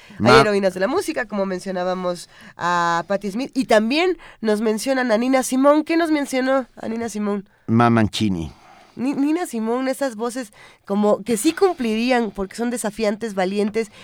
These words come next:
Speaker 1: y que rompen con los esquemas que estamos esperando, eh, de, de las mujeres del tiempo, eh, del tiempo establecido,
Speaker 2: Por
Speaker 1: ¿no?
Speaker 2: supuesto.
Speaker 1: Esas son tres de las características que hemos sacado hasta ahora de mujeres heroínas.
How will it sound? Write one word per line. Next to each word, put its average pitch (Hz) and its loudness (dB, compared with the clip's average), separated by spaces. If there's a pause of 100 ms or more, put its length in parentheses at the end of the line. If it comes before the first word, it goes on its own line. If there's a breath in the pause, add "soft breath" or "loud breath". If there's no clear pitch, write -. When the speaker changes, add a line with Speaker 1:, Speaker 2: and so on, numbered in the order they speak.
(140 loud breath)
Speaker 1:
y 208 -4
que 196 2
rompen 226 0
con 202 0
los 180 -2
esquemas 208 -4
que 185 -8
estamos 196 -6
esperando, 175 -4 (340 soft breath)
eh, 156 -4
de, 147 -8
de 156 -6
las 151 -4
mujeres 180 -2
del 160 -6
tiempo, 185 -2 (280 soft breath)
eh, 147 -14
del 165 -8
tiempo 185 -4
establecido, 160 -6
Speaker 2:
Por 156 -4
Speaker 1:
¿no? 190 -2
Speaker 2:
supuesto. - -18 (200 loud breath)
Speaker 1:
Esas 269 0
son 294 4
tres 285 -2
de 294 0
las 277 0
características 214 -4
que 220 -6
hemos 214 -6
sacado 190 0
hasta 202 -2
ahora 190 2
de 180 0
mujeres 180 -6
heroínas. 170 -4